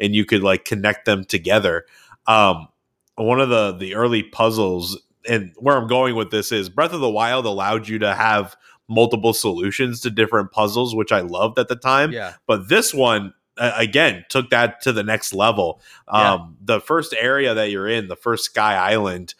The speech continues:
Speaker 1: it, I think they want you to take, like, a minecart from one island to another, and then there's a dip in the minecart, so it fell off for me the first time, and I'm like, "Oh, I don't know how to do that." And instead of, like, figuring that out, I'm like, "Screw it,"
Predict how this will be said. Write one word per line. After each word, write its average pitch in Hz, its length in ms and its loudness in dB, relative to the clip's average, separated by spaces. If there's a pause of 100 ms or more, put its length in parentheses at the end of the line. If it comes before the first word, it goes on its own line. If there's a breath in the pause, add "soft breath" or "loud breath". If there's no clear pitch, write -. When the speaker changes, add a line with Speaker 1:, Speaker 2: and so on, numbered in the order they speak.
(220 soft breath)
Speaker 1:
it, 113 180 2
I 104 160 2
think 139 200 0
they 139 80 2
want 120 200 0
you 120 80 -4
to 110 80 -2
take, 113 220 -4
like, 107 180 0
a 98 80 -2
minecart 101 640 0
from 95 160 -14
one 117 160 2
island 107 400 0
to 101 180 -4
another, 95 500 2 (260 soft breath)
and 107 140 0
then 110 100 2
there's 101 380 0
a 95 100 -10
dip 117 480 2 (180)
in 101 280 0
the 95 80 -2
minecart, 95 560 -2
so 104 180 -2
it 95 140 -8
fell 123 240 2
off 123 240 2
for 107 80 -4
me 95 120 -6
the 90 120 -8
first 113 340 -2
time, 95 320 0 (240 soft breath)
and 110 120 0
I'm 107 60 0
like, 95 240 -2
"Oh, 123 400 0
I 120 100 0
don't 156 120 0
know 117 380 -2
how 120 120 2
to 113 120 0
do 127 240 0
that." 95 240 0
And 117 140 -6
instead 160 340 0
of, 113 260 0 (220)
like, 117 240 2 (160)
figuring 120 400 0
that 107 200 0
out, 127 360 0 (200 loud breath)
I'm 131 140 0
like, 120 200 -2
"Screw 233 300 0
it," 104 140 0